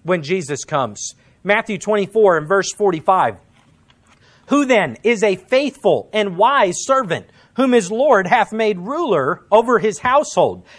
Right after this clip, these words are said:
to give them meat in due season? Blessed is that servant,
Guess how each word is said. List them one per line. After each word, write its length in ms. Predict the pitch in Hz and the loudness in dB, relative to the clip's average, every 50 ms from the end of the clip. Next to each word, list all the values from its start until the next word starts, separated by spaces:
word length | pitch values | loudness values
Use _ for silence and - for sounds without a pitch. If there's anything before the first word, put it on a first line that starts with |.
| - _ _ | -20 _ _
to 100 | - 247 | -4 -4
give 340 | 185 160 202 269 311 302 269 | -4 -2 -2 -4 -4 -2 -2
them 280 | 262 240 214 196 190 | -2 -2 -2 -2 -4
meat 340 | 226 320 339 247 127 - _ _ _ | -6 -6 -6 -8 -8 -10 _ _ _
in 220 | 196 202 190 175 | -4 -4 -4 -4
due 160 | 165 208 214 | -4 -6 -6
season? 520 | 190 - - 226 214 196 143 135 113 92 - _ _ _ _ _ _ _ - | -6 -8 -8 -8 -8 -8 -8 -8 -10 -12 -14 _ _ _ _ _ _ _ -10
Blessed 500 | 156 156 196 233 262 294 285 - 311 302 | -2 0 2 4 4 2 0 -2 -4 -4
is 180 | 277 254 208 - | -2 -4 -4 0
that 220 | 226 214 185 - - | 0 0 0 0 -4
servant, 560 | - - 262 285 285 233 160 151 131 131 | -6 -2 0 0 0 0 -2 -4 -6 -6